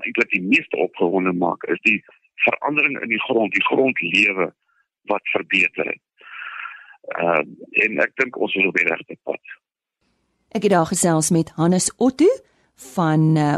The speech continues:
Speaker 2: Ottosdal. Hy sê hulle is net so buite Ottosdal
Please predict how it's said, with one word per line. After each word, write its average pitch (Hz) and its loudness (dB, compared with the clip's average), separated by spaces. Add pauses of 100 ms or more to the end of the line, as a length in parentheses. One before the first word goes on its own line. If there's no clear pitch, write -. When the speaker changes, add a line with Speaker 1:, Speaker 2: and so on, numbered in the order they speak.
Speaker 2:
Ottosdal. 233 2
Hy 131 -6
sê 151 -2
hulle 143 2
is 156 -4
net 196 4
so 196 0
buite 160 0
Ottosdal 151 -2